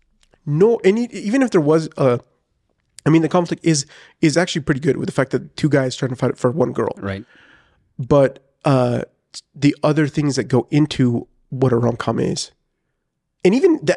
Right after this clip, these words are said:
Speaker 1: action portion.
Speaker 2: Ah, it was so lackluster.
Speaker 1: Dude,
Speaker 2: The, the
Speaker 1: dude.
Speaker 2: action was just not there.
Speaker 1: There, it wasn't.
Speaker 2: There wasn't.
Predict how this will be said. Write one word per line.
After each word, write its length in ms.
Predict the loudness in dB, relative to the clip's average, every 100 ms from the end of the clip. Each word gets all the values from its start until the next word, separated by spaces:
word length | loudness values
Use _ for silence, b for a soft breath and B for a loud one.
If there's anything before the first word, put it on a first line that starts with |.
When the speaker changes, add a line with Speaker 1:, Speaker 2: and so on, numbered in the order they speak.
| -2
Speaker 1:
action 300 | -4 0 -2
portion. 480 | 0 -2 -4 -10 -12 -20 -20 _ -10
Speaker 2:
Ah, 200 | -10 -8
it 80 | -4
was 160 | -4 0
so 220 | 0 0
lackluster. 680 | -2 -2 0 0 2 0
Speaker 1:
Dude, 200 | 2 2
Speaker 2:
The, 40 | 0
the 120 | 0
Speaker 1:
dude. 60 | 0
Speaker 2:
action 480 | 0 0 4 4 4
was 240 | 0 -2
just 340 | -6 -4 0
not 280 | 0 0 0
there. 260 | 0 0 -2 b b b -2
Speaker 1:
There, 160 | -2 0 0
it 40 |
wasn't. 460 | 2 2 0 -8 _
Speaker 2:
There 120 | 2
wasn't. 420 | 4 4 2 0